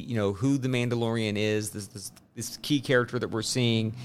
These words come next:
And he's basically put on an assignment to go, you know, he's a bounty hunter. Here's a, all these bounties he's doing. He's highly respected in the guild. And here's one of the highest, if not the highest bounty we have right now.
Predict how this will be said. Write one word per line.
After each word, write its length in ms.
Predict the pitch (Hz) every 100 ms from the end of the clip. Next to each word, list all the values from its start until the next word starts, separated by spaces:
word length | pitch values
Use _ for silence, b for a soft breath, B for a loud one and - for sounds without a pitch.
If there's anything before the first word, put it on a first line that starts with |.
| B B -
And 220 | 131 123
he's 200 | 151 135
basically 460 | - 143 160 151
put 140 | 156 151
on 100 | 160
an 60 | 160
assignment 480 | - 170 175 120 120
to 80 |
go, 520 | 123 123 120 123 120 98
you 100 | 127
know, 120 | 113
he's 140 | 127
a 20 | 123
bounty 240 | 160 156
hunter. 240 | 110 85
Here's 340 | 98 123 123 117
a, 160 | 110 101 - - _ _
all 160 | - 131
these 140 | 127
bounties 320 | 120 120 120
he's 180 | 120 120
doing. 300 | 113 117 113
He's 180 | 110 98
highly 300 | 117 127 123
respected 500 | 117 - 117 113 110
in 80 | 104
the 80 | 104
guild. 400 | 123 123 117 107 b b b -
And 220 | 120 113
here's 400 | 127 123 120 -
one 340 | - - 117
of 80 | 113
the 220 | 107 104
highest, 600 | 117 - 120 120 117 113
if 140 | 117 117
not 180 | 107 -
the 80 | 110
highest 300 | 110 107 -
bounty 200 | 110 101
we 120 | 110
have 220 | 104 101
right 240 | 110 110 104
now. 440 | 117 107 107